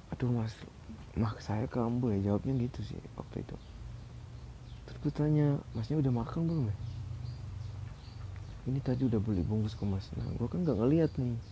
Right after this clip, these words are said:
makanan yang dia bawa tuh, gue nggak ngeliat. Terus gue tanya, "Lah, makanannya mana, Mas? Katanya udah beli. Masnya ada uang atau enggak? Kalau nggak ada, ayo kita beli, itu warungnya deket sini ada tuh." "Nggak kok, Mas, aku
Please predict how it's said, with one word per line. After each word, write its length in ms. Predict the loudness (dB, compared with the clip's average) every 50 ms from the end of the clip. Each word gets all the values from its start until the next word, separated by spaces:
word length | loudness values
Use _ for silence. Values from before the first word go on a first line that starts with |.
| -14 -14 -14 -14 -12 -12 -12 -12 -12 -12 -12 -10 -6 -2 -2
makanan 400 | 0 0 0 0 2 2 2 4
yang 80 | 4
dia 160 | 6 6 6 6
bawa 240 | 6 6 4 4
tuh, 80 | 2 2
gue 160 | 2 4 4
nggak 140 | 4 4 4
ngeliat. 300 | 6 6 6 6 6 4 2 2
Terus 160 | 0 2 4 4
gue 80 | 4
tanya, 320 | 4 6 4 6 6 4 2 2
"Lah, 80 | 0 2 2
makanannya 400 | 2 4 4 4 4 4 4 4
mana, 320 | 4 4 4 6 6 6 6
Mas? 320 | 6 4 2 0 -2 -4 -4 -4 -2 -2 0 0 0 0
Katanya 320 | 0 0 0 2 2 4 4
udah 160 | 6 6 6
beli. 480 | 6 4 6 6 8 8 8 8 6 6 2 -2 -8 -8 -8 -10 -10 -10 -10 -10 -12 -12 -10 -8 -6 -6 -4 -4 -6 -6 -6 -2
Masnya 400 | -2 0 2 2 2 2 4 4
ada 160 | 4 4 4
uang 400 | 4 4 6 6 4 4 2 0
atau 240 | -2 -4 -2 -2 0
enggak? 320 | 2 2 2 2 2 2
Kalau 160 | 2 2 2
nggak 240 | 2 2 2 2 2
ada, 160 | 2 2 2
ayo 160 | 2 0 0 -2
kita 160 | -2 0 2
beli, 320 | 2 4 6 6 6 4
itu 160 | 4 2 2
warungnya 320 | 4 4 4 4 2 0 0 -2 -6 -10 -14 -14 -14 -14 -14 -8
deket 180 | -8 -4 -4 -2 0
sini 160 | 0 2 2
ada 240 | 2 2 2 0 0
tuh." 240 | 2 2 2 2 0 -4 -10 -10 -10 -8 -8 -8 -8 -8 -8 -8 -8 -8 -8 -10 -10 -12 -12 -10 -10 -10 -10 -12 -12 -12 -12 -12 -12 -12 -12 -12 -12 -12 -12 -12 -12 -10 -12 -12 -12 -12 -12 -10 -8 -4 -2
"Nggak 160 | 0 0 2 4
kok, 80 | 6
Mas, 160 | 6 6 6
aku 160 | 4 2 0